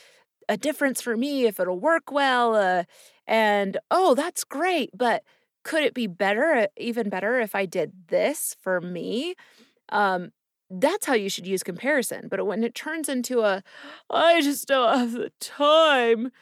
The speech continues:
that's why I'm not being successful," or, "I don't have the same startup money as them," or, "I don't have the same resources as them," or,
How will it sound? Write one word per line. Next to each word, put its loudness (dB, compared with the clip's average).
that's 2
why 4
I'm -4
not -2
being -4
successful," -4
or, -2
"I 2
don't 4
have -2
the -4
same -2
startup 0
money -6
as -8
them," -4
or, -6
"I 2
don't 2
have -2
the -2
same -4
resources -2
as -6
them," -2
or, -4